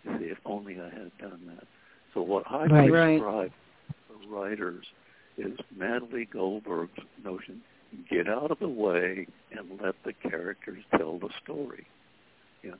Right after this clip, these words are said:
Speaker 1: just get out
Speaker 3: Right,
Speaker 1: of the way. Let
Speaker 3: right.
Speaker 1: Ellie, you touched on it. Go to that deeper place in your mind where those characters live and let 'em out.
Speaker 3: Mm-hmm.
Speaker 1: Wow.
Speaker 3: Yeah,
Speaker 1: Let 'em
Speaker 3: definitely.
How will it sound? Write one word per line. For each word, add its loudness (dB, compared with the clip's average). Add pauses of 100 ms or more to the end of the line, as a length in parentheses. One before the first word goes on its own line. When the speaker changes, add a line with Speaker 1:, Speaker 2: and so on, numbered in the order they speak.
Speaker 1:
just -12
get -4
out 8
Speaker 3:
Right, 8
Speaker 1:
of 8
the -12
way. -6 (100)
Let -
Speaker 3:
right. 6
Speaker 1:
Ellie, -8
you -8
touched -2
on -10
it. -8 (420)
Go -4
to -10
that -4 (140)
deeper 0
place -2
in -8
your -12
mind -8
where -10
those -8 (120)
characters -8 (160)
live -6 (380)
and -16
let -4
'em -2
out. -8
Speaker 3:
Mm-hmm. 12 (880)
Speaker 1:
Wow. -4
Speaker 3:
Yeah, 6 (180)
Speaker 1:
Let -
'em -6
Speaker 3:
definitely. 6